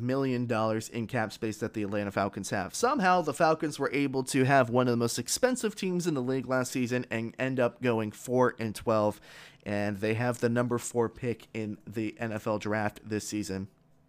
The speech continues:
Now, an important thing to note, actually, speaking of the calorie, the sa-, the calorie cap, that's the second time I've done that, the salary cap. The important thing to note about the salary cap before I continue,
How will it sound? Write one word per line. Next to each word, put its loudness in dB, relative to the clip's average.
Now, 8
an 4
important 2
thing 0
to -2
note, 2
actually, 2
speaking -2
of 2
the -2
calorie, -2
the -6
sa-, 0
the -4
calorie -4
cap, -2
that's -6
the -2
second 4
time 6
I've 0
done 2
that, -2
the 0
salary 4
cap. 2
The 2
important 2
thing 6
to 4
note 4
about 4
the -4
salary 4
cap 2
before 2
I 2
continue, -2